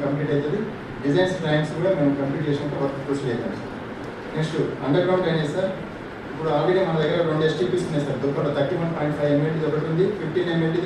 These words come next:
ఒకటి ఉంది సార్. పంప్ హౌస్ కూడా ఒకటి ఉంది సార్, త్రీ పాయింట్ ఫైవ్ ఎంఎల్డీ. ఇది ఏమైతుంది సార్ అంటే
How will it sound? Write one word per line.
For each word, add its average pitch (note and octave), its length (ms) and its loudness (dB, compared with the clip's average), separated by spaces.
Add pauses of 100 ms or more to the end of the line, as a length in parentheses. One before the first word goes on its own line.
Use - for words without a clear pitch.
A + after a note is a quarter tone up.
ఒకటి D3 200 -2
ఉంది B2+ 160 -2
సార్. C#3+ 140 -2 (760)
పంప్ E3+ 220 0
హౌస్ F#3 180 8
కూడా F3+ 140 2
ఒకటి C#3+ 200 0
ఉంది C3+ 120 0
సార్, - 140 -2
త్రీ D3 160 0
పాయింట్ C#3 200 2
ఫైవ్ C3+ 160 0
ఎంఎల్డీ. C3 260 0 (640)
ఇది D#3+ 140 -4
ఏమైతుంది F#3 360 2
సార్ F3 140 -4
అంటే F#3 100 0